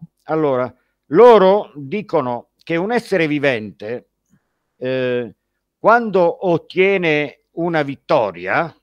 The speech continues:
di qualsiasi tipo, ne deve subito avere una seconda, immediatamente, seconda vittoria.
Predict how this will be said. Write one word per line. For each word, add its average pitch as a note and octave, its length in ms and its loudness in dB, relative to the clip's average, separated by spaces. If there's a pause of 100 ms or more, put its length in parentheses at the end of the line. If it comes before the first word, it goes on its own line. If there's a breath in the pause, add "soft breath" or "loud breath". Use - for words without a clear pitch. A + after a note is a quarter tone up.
di G#2+ 240 -18
qualsiasi A2 680 -12
tipo, A#2+ 640 -10 (880)
ne A#3+ 240 2
deve G#3+ 480 10
subito G#3 640 -2
avere F#3 580 4
una G#3 340 2
seconda, F3+ 880 0
immediatamente, F#3 1400 -4 (140)
seconda E3 540 -4
vittoria. G2 720 -6